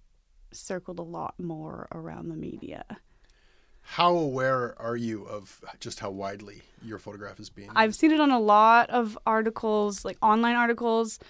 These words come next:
Speaker 1: My mom actually saw it two different times on C B C's The National. They featured it, like, full screen. But I think I've heard of other people saying they see it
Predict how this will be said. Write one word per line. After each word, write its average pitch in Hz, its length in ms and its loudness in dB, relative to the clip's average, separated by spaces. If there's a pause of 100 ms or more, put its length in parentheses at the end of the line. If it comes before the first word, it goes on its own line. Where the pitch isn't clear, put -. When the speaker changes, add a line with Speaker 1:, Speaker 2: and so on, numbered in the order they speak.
(440)
Speaker 1:
My 202 220 -2
mom 196 440 2
actually 180 460 -6
saw 185 320 -4
it - 140 -10
two 240 180 -2
different 208 300 -4
times 202 520 -6
on 190 220 -6
C 214 180 -6
B 196 80 -8
C's 202 200 -6
The 196 60 -6
National. 226 680 -6 (400)
They 208 120 -4
featured 202 460 -8
it, 202 160 -4
like, 185 180 -8
full 196 380 -8
screen. 185 800 -4 (760)
But 175 260 -4
I 185 80 -10
think 196 200 -8
I've 185 140 -10
heard 233 180 -4
of 226 80 -4
other 202 140 -2
people 185 240 -8
saying 180 380 -6
they 170 120 -4
see - 320 -8
it 175 280 -8